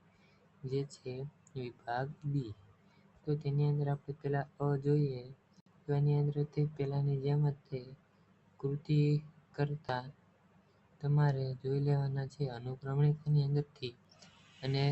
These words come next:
જોઈ લેવાનું છે. તો સત્તરમું છે સિલવંત સાધુને, અઢારમું છે હું એવો ગુજરાતી,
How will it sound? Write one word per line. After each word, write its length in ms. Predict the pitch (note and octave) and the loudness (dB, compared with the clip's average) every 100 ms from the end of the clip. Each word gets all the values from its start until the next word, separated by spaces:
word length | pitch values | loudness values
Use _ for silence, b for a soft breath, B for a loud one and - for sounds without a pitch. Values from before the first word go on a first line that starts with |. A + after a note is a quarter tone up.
| D3 - | 0 -4
જોઈ 200 | C#3+ B2+ | -6 -4
લેવાનું 340 | C3 C3+ C3 C3 | -2 -2 -2 -2
છે. 180 | - C3+ | 0 -2
તો 120 | - | -2
સત્તરમું 480 | - C3 - D3 D3 | -12 -10 -2 0 2
છે 120 | D3 D3 | 0 -2
સિલવંત 440 | - C3 C#3 C3+ | -2 -4 -4 -6
સાધુને, 580 | - C#3 - A#2+ B2 B2+ D3 b b b _ _ | -4 -6 -6 -10 -8 -8 -8 b b b _ _
અઢારમું 420 | B2+ C3+ C#3 D3 | -8 0 4 4
છે 180 | C#3+ D3 | 4 0
હું 260 | C#3 A#2+ C3 | -2 -2 -4
એવો 180 | C3+ C3 | -2 -4
ગુજરાતી, 640 | C3 C3+ C3+ C3+ - A2+ | -2 -2 -2 -4 -6 -10